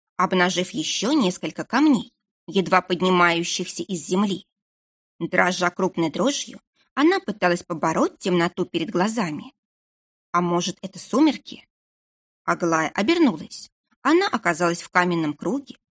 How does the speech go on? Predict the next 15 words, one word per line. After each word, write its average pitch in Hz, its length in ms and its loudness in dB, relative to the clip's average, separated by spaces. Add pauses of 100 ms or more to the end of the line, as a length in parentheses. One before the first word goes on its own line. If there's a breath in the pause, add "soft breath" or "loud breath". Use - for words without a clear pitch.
(140)
в - 80 -20
центре 196 400 -2
которого 285 580 -2
и 202 160 0
возвышалась 170 640 -4
глыба, 294 440 0 (320)
за 180 160 -4
которую 190 480 -2
она 180 220 2
держалась 226 720 -6 (260)
и 254 80 -8
которая 311 460 0
остановила 175 680 -2
её 170 300 0
падение. 170 720 -2